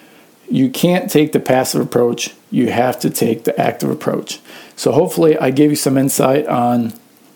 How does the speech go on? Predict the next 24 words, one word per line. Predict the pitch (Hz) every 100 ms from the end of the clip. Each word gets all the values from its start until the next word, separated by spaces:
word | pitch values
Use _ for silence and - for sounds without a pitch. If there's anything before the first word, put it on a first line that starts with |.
| -
why | - 123 120 123 151
I | 147 135 208
don't | 160 127
think | - 123 117 - - -
rental | 123 120
properties | 113 117 117 127 113
make | 120 117
you | 123
money | 139 190 202 -
if | 156 143
you | 156
do | 135 139
it | 131
the | 131
traditional | 135 135 143 - 143 135
way | 143 139 151
or | 135
the | 120 117
lazy | 120 131 117 127
way | 120 123 127
or | 123
the | -
passive | - 135 147 - 80
way. | 78 78 78